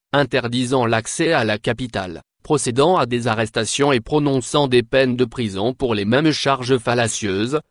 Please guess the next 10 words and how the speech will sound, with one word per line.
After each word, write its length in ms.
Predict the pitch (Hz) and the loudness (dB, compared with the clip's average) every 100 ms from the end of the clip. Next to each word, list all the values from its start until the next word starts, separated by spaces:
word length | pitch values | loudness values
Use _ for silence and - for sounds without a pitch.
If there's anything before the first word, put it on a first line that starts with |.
| _ | _
attroupement, 720 | 135 - 92 - 143 143 180 _ _ | -2 -2 -12 -4 0 2 0 _ _
port 180 | - 165 | -2 2
de 80 | 127 | 4
l'emblème 560 | 117 139 143 117 110 131 | 4 4 2 2 2 2
amazigh, 580 | 127 117 110 131 160 - _ | 2 0 -2 -6 -4 -8 _
et 140 | 135 127 | 2 2
cetera, 720 | - 113 - 107 92 85 120 _ _ | 0 -6 -2 -2 0 -2 -4 _ _
qu'on 160 | 143 139 | -2 -2
croyait 400 | 117 123 123 113 | -2 0 2 0
révolu. 500 | 101 98 101 90 | -2 -2 -2 -4